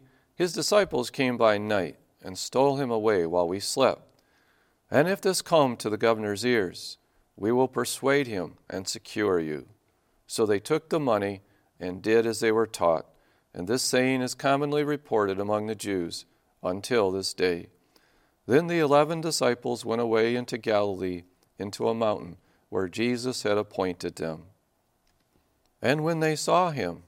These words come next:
they worshipped him, but some doubted. And Jesus came and spake unto them, saying, All power is given unto me in heaven and in earth.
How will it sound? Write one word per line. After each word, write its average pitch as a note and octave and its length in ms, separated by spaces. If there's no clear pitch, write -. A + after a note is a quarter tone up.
they A2+ 160
worshipped B2 480
him, F2 280
but G#2+ 240
some A#2+ 380
doubted. F2+ 500
And A2+ 160
Jesus F3 420
came B2 400
and A2 100
spake - 360
unto C3+ 160
them, C3 220
saying, F2+ 420
All C#3+ 360
power C3 540
is A#2 160
given B2+ 300
unto A#2+ 280
me A2 340
in F2 160
heaven A#2 460
and G#2 220
in G#2 160
earth. F2+ 400